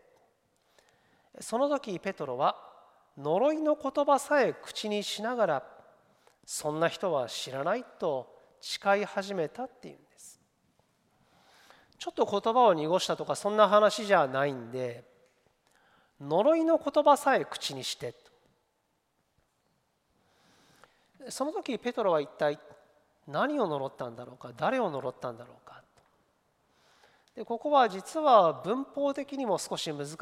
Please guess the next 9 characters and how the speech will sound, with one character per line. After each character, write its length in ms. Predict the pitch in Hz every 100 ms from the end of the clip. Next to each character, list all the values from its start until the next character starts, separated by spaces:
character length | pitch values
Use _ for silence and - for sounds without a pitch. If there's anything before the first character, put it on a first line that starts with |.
| 165
し 180 | - 151
い 40 |
と 100 | 135
こ 120 | -
ろ 100 | 117
で、 340 | 117 214 - - _ _ _ _ _ _ _ _ _ _ _ _ _ _ - -
一 220 | - 359
つ 160 | -
は 200 | 208 165